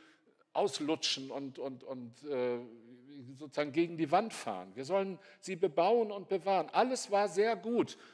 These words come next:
Man kann in der Bibel nachlesen, in den Schöpfungszahlen, wie Leute fasziniert sind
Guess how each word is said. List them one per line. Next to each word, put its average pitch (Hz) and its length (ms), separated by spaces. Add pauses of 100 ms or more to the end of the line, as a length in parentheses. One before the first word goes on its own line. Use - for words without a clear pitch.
(120)
Man 151 80
kann 208 180
in 220 80
der 214 100
Bibel 220 280
nachlesen, 208 560
in 185 100
den 185 160
Schöpfungszahlen, 175 760
wie 165 60
Leute 170 360 (240)
fasziniert 190 880
sind 123 360